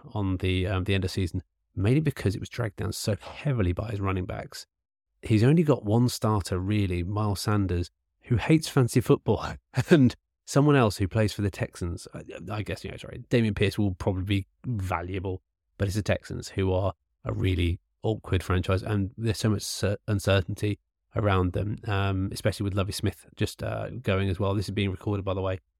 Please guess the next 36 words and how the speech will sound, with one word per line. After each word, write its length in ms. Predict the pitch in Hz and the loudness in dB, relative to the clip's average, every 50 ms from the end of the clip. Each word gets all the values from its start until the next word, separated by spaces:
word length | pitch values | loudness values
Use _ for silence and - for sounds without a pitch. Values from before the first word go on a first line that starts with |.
| _ _ _ - | _ _ _ -10
um, 240 | - 104 104 - - | -8 -8 -6 -6 -8
after 240 | - - - - 90 | -10 -8 -6 -4 -2
week 220 | 92 95 - - | -2 -2 -2 0
eighteen, 460 | 98 92 87 - 107 104 95 92 90 | -2 -2 0 0 0 2 2 2 0
so 260 | 90 - 101 92 87 - - _ _ _ _ _ _ | 0 0 0 0 0 0 -4 _ _ _ _ _ _
we've 160 | - 113 92 - | -8 -8 -6 -2
seen, 400 | - 110 101 101 101 101 - 104 | 0 2 2 2 2 0 -2 -2
um, 380 | 98 95 90 90 87 90 92 - | 0 0 0 0 0 -2 -2 -4
Black 240 | - - - - | -4 -4 -2 0
Monday 420 | 110 98 95 92 90 87 87 92 120 127 | 0 2 2 4 2 2 2 0 0 -2
or, 240 | 101 95 98 101 | 0 0 0 0
or 160 | 104 98 107 117 | 0 0 0 0
New 160 | 120 117 92 | 0 0 2
Horizons 580 | 98 110 101 101 104 98 92 - 92 85 - | 2 2 2 2 2 2 0 0 -2 -4 -2
Monday 220 | 98 98 95 98 92 | -2 -2 0 2 2
or 80 | 92 | 2
whatever 220 | 92 98 98 95 101 | 2 2 2 2 2
you 60 | 95 | 0
wanna 100 | 95 92 | 0 0
call 200 | - - 101 92 | 0 0 0 0
it, 140 | 95 98 104 | 0 0 0
where 200 | 101 95 92 90 - _ _ _ _ _ _ - 104 | 0 0 0 0 -2 _ _ _ _ _ _ -6 -4
a 20 | |
load 180 | 95 90 87 92 | -2 -2 0 -2
of 140 | 87 - | -4 -6
coaches 380 | - - 110 104 - - 98 - | -4 -2 -2 -2 -2 -2 -4 -4
get 160 | - - - | -6 -8 -8
fired. 320 | - - 104 98 95 95 - | -4 -2 0 0 0 0 0
But 180 | 107 104 104 - _ _ _ _ - | -2 -2 -2 -4 _ _ _ _ -2
J 120 | - 151 | 2 2
B 140 | 139 143 123 | 4 6 6
has 140 | 123 113 117 | 6 6 8
an 60 | 123 | 8
interesting 440 | 127 120 - 120 101 - - 104 98 | 6 6 4 2 0 2 0 -2 -2
side, 400 | - 98 101 101 101 101 98 - - | -2 -4 -4 -2 -2 -4 -4 -4 -4
and 380 | 107 104 104 98 98 98 - | -2 0 0 0 0 -2 -4